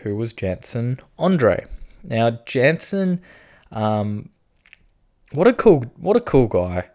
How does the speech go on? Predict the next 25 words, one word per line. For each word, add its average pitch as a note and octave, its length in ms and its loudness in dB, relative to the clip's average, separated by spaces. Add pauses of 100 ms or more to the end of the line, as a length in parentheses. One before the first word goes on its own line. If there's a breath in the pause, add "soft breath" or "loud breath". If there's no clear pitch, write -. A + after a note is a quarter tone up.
(120)
Honestly, C3+ 760 -2
he D#3+ 260 -2
has D3+ 220 -2
done A#2 220 -2
so B2 400 0
much A2 380 -2
in, G#2+ 240 -6
I G#2+ 120 -8
think, A2+ 280 -10
the - 100 -8
twenty-eight - 1900 -8
years G#3+ 300 -6
he's G#3 220 -6
been G3 240 -4
on G3 100 -6
this G3+ 140 -8
planet. G3+ 400 -6 (680 soft breath)
Um, A#2+ 320 0
you B2 100 -2
might C3+ 340 0
recognize D3 560 -2
him C3 120 -6
from A#2 180 -8
social A2+ 400 -6
media, D#3 500 -4